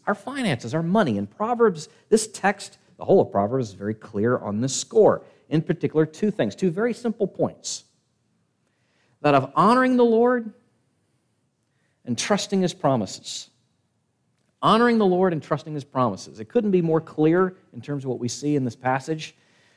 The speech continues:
Uh, so let's just go there, drill down, see what we find. It's, it's well worth. There's treasure to be found here. Uh, verse nine, let's just read that again.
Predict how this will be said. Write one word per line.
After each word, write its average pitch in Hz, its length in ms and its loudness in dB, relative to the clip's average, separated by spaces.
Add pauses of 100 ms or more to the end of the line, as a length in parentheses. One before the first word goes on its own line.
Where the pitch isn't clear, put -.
(180)
Uh, 113 280 0
so - 160 -4
let's 175 140 -2
just 196 180 -2
go 185 220 8
there, 185 180 4
drill 165 360 2
down, 175 420 2
see 180 180 -4
what 180 140 4
we 170 120 4
find. 165 440 -2
It's, 131 200 -8
it's - 180 -18
well 156 280 4
worth. 147 240 4
There's 110 180 -6
treasure 139 460 -4 (140)
to 120 100 -12
be 113 160 -4
found 127 460 -2
here. 92 220 -18 (500)
Uh, 127 180 -16
verse 190 320 4
nine, 151 380 4
let's 143 180 -16
just - 180 -14
read 151 240 -2
that 135 200 6
again. 107 460 -2